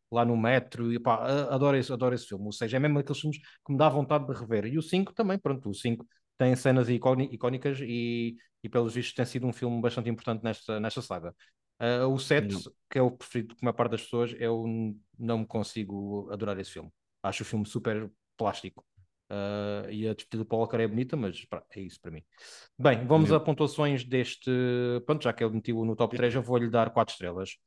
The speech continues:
Speaker 1: Vou dar quatro estrelas por uma questão de entretenimento e não por uma questão de, de qualidade como uma peça de cinema de valor. Mas, eh,
Speaker 2: Uhum.
Speaker 1: fui para aquilo,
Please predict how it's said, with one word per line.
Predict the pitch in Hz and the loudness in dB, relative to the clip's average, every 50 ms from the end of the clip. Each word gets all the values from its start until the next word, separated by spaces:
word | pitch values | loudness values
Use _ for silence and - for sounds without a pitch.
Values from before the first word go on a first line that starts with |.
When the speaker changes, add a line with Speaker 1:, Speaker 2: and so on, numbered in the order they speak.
| _ _ _ _ _ _ | _ _ _ _ _ _
Speaker 1:
Vou | 113 113 120 | 0 2 4
dar | 127 123 120 | 4 4 6
quatro | 131 123 123 | 4 2 2
estrelas | - 139 139 135 135 | 2 0 0 0 0
por | 135 - 143 | -2 0 0
uma | 135 131 | 0 0
questão | - - - - 139 139 143 143 | -2 -4 0 2 2 2 2 0
de | 135 135 143 143 143 143 147 143 143 143 151 156 | 0 0 0 2 2 2 2 0 0 -2 0 0
entretenimento | 151 143 - - - 160 165 165 180 202 214 208 - | -2 -2 -2 -2 0 2 4 4 4 4 2 0 0
e | 131 | 2
não | 120 120 | 2 2
por | 113 120 | 2 0
uma | 123 117 | -4 -4
questão | - - - 123 120 120 | -4 -2 0 0 0 2
de, | 120 123 123 127 127 127 | 0 0 0 0 0 -2
de | 127 - _ _ _ _ _ - - | -6 -12 _ _ _ _ _ -8 -2
qualidade | - 123 120 120 117 120 120 123 - | 0 0 2 4 4 4 4 4 2
como | - 135 123 123 120 120 120 123 123 120 | 0 0 2 2 0 0 -2 -2 -2 -2
uma | 123 120 117 | -4 -2 2
peça | - 120 110 - - - 127 123 120 120 117 117 _ _ _ _ _ _ - | 2 2 2 0 -4 0 0 2 2 2 0 -2 _ _ _ _ _ _ -14
de | 113 104 | -12 -12
cinema | - - 127 117 117 117 117 117 117 117 117 | -4 0 0 4 4 4 4 4 4 2 2
de | 113 113 | 0 0
valor. | 110 123 117 107 95 87 85 - _ _ | 0 2 2 2 0 -2 -4 -8 _ _
Mas, | - 107 107 107 107 107 107 104 101 104 | -8 -4 -2 -2 0 0 -2 -2 -2 -4
eh, | 113 110 110 | -2 -2 0
Speaker 2:
Uhum. | 110 107 110 - - - - - _ _ _ _ - | -2 -2 -4 -8 -12 -14 -16 -18 _ _ _ _ -8
Speaker 1:
fui | - - 143 135 | 2 4 4 4
para | 135 143 139 | 6 4 2
aquilo, | 135 - 156 156 160 160 156 | 4 4 4 2 2 2 0